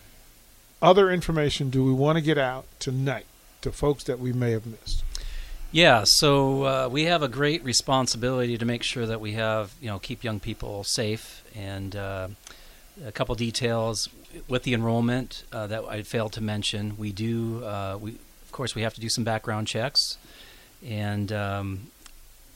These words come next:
Speaker 2: reference checks, and, uh, the tip, you know, the average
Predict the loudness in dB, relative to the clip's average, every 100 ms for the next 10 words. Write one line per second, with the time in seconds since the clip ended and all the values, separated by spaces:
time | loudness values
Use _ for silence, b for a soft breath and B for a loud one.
0 | -20 -20 -6 -2 0 0 -2 0 0 0
1 | -2 -2 -4 -6 -8 -6 -4 -4 -4 -4
2 | -4 -2 -4 -6 -12 -16 -10 -4 -4 -4
3 | -6 -6 -4 -2 0 0 -2 -6 -6